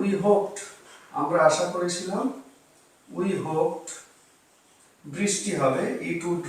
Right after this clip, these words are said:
rain, we hope it would rain, আমরা আশা করেছিলাম বৃষ্টি হবে, কমা, এবং, এবং সত্যিই বৃষ্টি হয়েছিল,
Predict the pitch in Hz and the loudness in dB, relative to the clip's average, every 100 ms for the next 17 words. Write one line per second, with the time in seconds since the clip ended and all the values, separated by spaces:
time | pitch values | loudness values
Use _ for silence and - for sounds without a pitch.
0 | 135 135 202 247 254 - - _ _ _ | 0 0 0 0 -2 -6 -20 _ _ _
1 | _ _ _ _ _ _ - 190 185 170 | _ _ _ _ _ _ -2 0 4 4
2 | 196 196 156 151 170 170 - 127 147 - | 4 2 -2 -4 0 0 0 0 2 2
3 | 214 269 - - - _ _ _ _ _ | 0 -2 -6 -14 -20 _ _ _ _ _
4 | _ _ _ - 143 151 147 147 170 170 | _ _ _ -2 2 6 6 6 4 0
5 | 165 170 170 - 151 151 - 175 160 160 | 0 2 2 2 0 0 -2 0 2 2
6 | 175 160 139 139 - - - - - _ | 0 2 4 4 2 0 -4 -14 -20 _
7 | _ - 156 156 143 196 269 - - - | _ 0 2 6 6 6 2 -2 -8 -20
8 | _ _ - 143 143 139 131 190 269 - | _ _ -14 -6 0 4 4 2 0 -4
9 | - _ - 160 151 151 202 170 156 - | -16 _ -8 -2 -2 2 4 4 0 -4
10 | 170 160 165 104 104 | -2 0 0 -2 -6